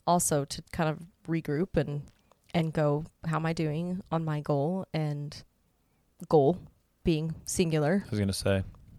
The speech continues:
Speaker 1: Uh-huh.
Speaker 2: Singular.
Speaker 1: And, and how do I need to regroup, and am I succeeding at it, or, uh, do I need to focus a little bit more on it? You know what I mean? Um,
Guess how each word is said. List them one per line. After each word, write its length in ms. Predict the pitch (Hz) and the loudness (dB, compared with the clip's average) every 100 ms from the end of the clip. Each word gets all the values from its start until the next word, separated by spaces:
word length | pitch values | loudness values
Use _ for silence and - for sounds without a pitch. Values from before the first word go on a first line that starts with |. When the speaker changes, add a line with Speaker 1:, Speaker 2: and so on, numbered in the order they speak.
| - | -6
Speaker 1:
Uh-huh. 340 | 180 180 170 170 | 0 2 2 0
Speaker 2:
Singular. 520 | 180 107 98 95 95 - _ _ _ | -2 -4 -2 -2 -4 -8 _ _ _
Speaker 1:
And, 340 | 180 180 170 160 - | 2 4 4 0 0
and 380 | 175 170 165 - - | 0 2 -2 -4 0
how 180 | 170 | 2
do 80 | 190 | 4
I 60 | 185 | 4
need 160 | 180 | 2
to 60 | 165 | 2
regroup, 500 | 170 170 160 196 - | 0 2 2 2 2
and 260 | 151 143 151 - - - - | 0 0 -6 -10 -20 -20 -8
am 100 | 165 | -4
I 220 | 156 147 147 _ _ _ _ _ _ _ - | -4 -4 -8 _ _ _ _ _ _ _ -10
succeeding 600 | - - - 180 185 202 | -8 -6 -4 -2 0 0
at 120 | 202 | 0
it, 40 | 240 | 0
or, 400 | 233 160 151 - | 2 2 2 0
uh, 220 | 160 151 151 | 0 -2 -2
do 120 | 156 | -2
I 60 | |
need 160 | 147 151 | -2 -4
to 40 | |
focus 360 | 160 160 - - | -4 -4 -4 -6
a 40 | - | -4
little 120 | 165 | -4
bit 140 | 160 | -4
more 160 | 180 202 | -2 -2
on 120 | 214 | -2
it? 240 | 254 - - _ | -4 -6 -16 _
You 100 | 202 | 2
know 60 | 190 | 4
what 40 | |
I 40 | 180 | 4
mean? 240 | 170 214 - - - - - - - _ - | 0 -4 -8 -20 -20 -20 -20 -20 -20 _ 2
Um, 520 | 208 202 170 156 156 | 8 8 6 2 -6